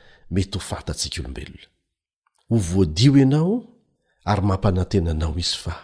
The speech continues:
hanome ny fanahy masina ho eo amin'ny fiainanao.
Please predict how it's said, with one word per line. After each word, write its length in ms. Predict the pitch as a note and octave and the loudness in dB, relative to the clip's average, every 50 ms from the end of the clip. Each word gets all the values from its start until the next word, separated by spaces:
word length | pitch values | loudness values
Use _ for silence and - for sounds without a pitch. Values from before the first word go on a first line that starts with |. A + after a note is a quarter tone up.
| - - - | -14 -6 -2
hanome 580 | - A2+ F2 E2 E2 D2+ C#2+ D#2 F2 A2+ A2 | 0 0 0 0 -2 -2 -2 2 4 4 4
ny 60 | D#2+ - | 4 2
fanahy 380 | - - F#2 D2 C2+ C#2 C2+ | 0 -2 -2 -2 -2 -4 -8
masina 480 | C2+ C#2 C#2+ - - - D#2+ C#2+ C#2+ - _ _ - | -8 -8 -6 -6 -6 -6 -6 -8 -10 -12 _ _ -8
ho 120 | - F2 | -4 -2
eo 120 | G2+ F#2+ F2+ | 0 0 0
amin'ny 160 | G2 C#2 - | -2 -6 -6
fiainanao. 500 | - - D2 B1 G#1+ A#1 A#1+ - - - | -6 -6 -6 -6 -8 -10 -12 -14 -16 -20